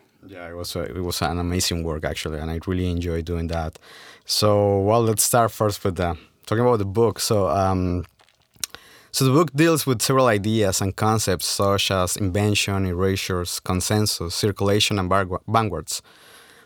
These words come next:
But I want to start with the first, and we can say controversial line of the book. "There are no le-, colonial legacies in Spanish America."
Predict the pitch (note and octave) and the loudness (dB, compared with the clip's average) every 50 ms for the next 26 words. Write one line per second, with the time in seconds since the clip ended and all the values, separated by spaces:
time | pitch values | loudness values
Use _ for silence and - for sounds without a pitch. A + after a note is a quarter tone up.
0 | _ - A2 A#2+ B2+ D3 E3 F3 - G3 - - - E3 D#3 D#3 C#3+ B2+ A2+ G#2+ | _ 0 2 4 4 4 2 2 2 0 2 2 2 2 2 2 2 0 -2 -2
1 | - - C3 B2+ C3+ D3 - - - B2 A#2+ B2+ C3 - E3 D#3+ D#3+ - - D3+ | 0 2 2 2 2 2 0 -2 0 0 0 0 0 0 2 2 2 2 2 2
2 | D3 - - C#3 B2 - G2 G#2 A2 A2 - - G#2 G2 F#2+ G2 G2 G2+ G#2 F2+ | 2 2 0 0 0 2 2 2 2 2 2 0 2 2 2 2 2 2 0 0
3 | F2+ D#2+ D#2+ F#2 F#2 - - - - _ _ _ _ - - - - - - - | -2 -4 -2 -4 -4 -4 -6 -14 -16 _ _ _ _ -20 -20 -20 -20 -20 -20 -18
4 | _ - F#2+ G#2+ A2 A#2 A#2+ B2 A#2+ B2 B2 B2 B2 A#2+ A#2+ A#2+ B2 - - - | _ -4 0 4 6 6 6 4 4 2 2 2 2 4 4 4 2 2 0 -2
5 | - B2 A2+ A2+ A#2 B2+ B2 B2 A#2+ A#2 A#2 G#2+ A2+ A2 - - A2 - - F2+ | 0 2 4 4 4 4 2 2 4 4 4 4 2 2 0 0 -2 0 0 -2
6 | F2 - - - G#2 G2 G2 - - F#2+ F2+ F#2+ G2 G2 - - F2+ E2 | -2 -2 0 0 0 0 2 0 0 0 0 0 0 0 -2 -4 -6 -6